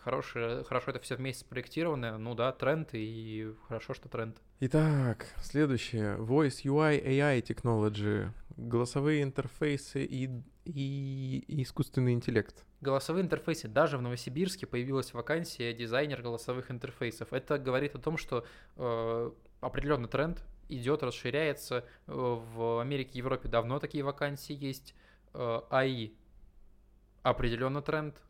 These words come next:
Speaker 1: То есть это круто, это да, супер.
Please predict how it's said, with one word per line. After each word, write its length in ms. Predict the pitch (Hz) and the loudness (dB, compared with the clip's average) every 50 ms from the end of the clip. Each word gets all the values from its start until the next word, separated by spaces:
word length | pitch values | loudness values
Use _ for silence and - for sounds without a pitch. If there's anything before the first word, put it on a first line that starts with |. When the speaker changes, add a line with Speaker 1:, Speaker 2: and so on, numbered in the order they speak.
| - - _ _ - - - - - - - - - - - - - - - - - | -20 -20 _ _ -20 -20 -20 -20 -20 -20 -20 -20 -20 -20 -20 -20 -20 -20 -18 -8 -6
Speaker 1:
То 60 | - | -4
есть 220 | 123 - - - - - - - - - - | -4 -4 -4 -8 -10 -14 -16 -18 -10 -2 0
это 180 | 143 151 151 | 0 0 2
круто, 400 | - 135 147 156 147 131 113 120 - | 0 0 0 0 0 0 -2 -2 -2
это 220 | - 127 - 131 | -4 -6 -6 -4
да, 260 | 117 117 113 107 101 - - - | 0 0 0 0 -2 -6 -14 -18
супер. 360 | - - 123 - 131 - | -16 -14 -14 -14 -14 -16